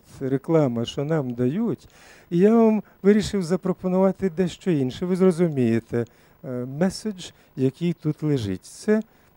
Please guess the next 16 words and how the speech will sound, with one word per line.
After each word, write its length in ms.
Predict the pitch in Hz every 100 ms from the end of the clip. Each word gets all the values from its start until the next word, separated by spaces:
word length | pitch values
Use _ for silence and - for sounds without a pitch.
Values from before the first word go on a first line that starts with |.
| -
м, 220 | 131 127
е, 140 | 127 135 165 135 131 135
віршик 380 | 202 180 - 180 -
Омара 320 | 127 143 165
Хаяма. 560 | - - 101 92 90 98 _ _ _ _ _ _ _ _ -
"Жоден 680 | 135 165 269 220 131 113 110
з 160 | 120
якнайсвітліших 1500 | 175 233 233 - 117 107 - 120 113 143 202 190 - - - 107
у 60 |
світі 680 | - - 131 196 - - 110 - 135
умів 500 | 120 139 233 269 247 _ _ _ _ _ _ _ _ _ _ _ -
подолати 680 | - 175 180 196 233 - 165
пітьму 640 | - - 151 - 151 190
навкруги 680 | 131 117 117 - 147 147 220
не 200 | 233 214
зумів. 500 | 214 202 190 139 135